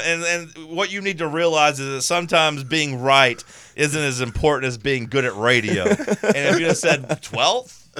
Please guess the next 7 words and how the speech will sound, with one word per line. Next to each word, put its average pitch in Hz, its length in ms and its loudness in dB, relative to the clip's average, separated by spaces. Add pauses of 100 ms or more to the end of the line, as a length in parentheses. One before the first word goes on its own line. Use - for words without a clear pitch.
(120)
thirteenth, 170 520 -6
I'd 175 100 -6
be 180 60 -2
like, 170 100 0
"No, 233 320 4
man, 185 280 2
sixth." - 720 0